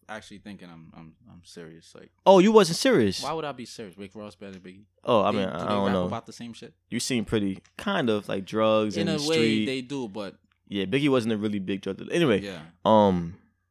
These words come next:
Speaker 2: Drake number one.
Speaker 1: Of course.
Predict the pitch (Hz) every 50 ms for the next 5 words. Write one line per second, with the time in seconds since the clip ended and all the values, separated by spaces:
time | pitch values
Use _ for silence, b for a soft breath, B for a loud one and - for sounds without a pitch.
0 | _ _ _ _ _ _ _ _ _ _ _ _ _ _ _ _ - - - -
1 | 120 131 123 117 120 120 113 110 110 104 101 98 95 92 92 104 104 - _ _
2 | _ _ _ _ _ _ _ _ _ - - _ _ - 80 82 - _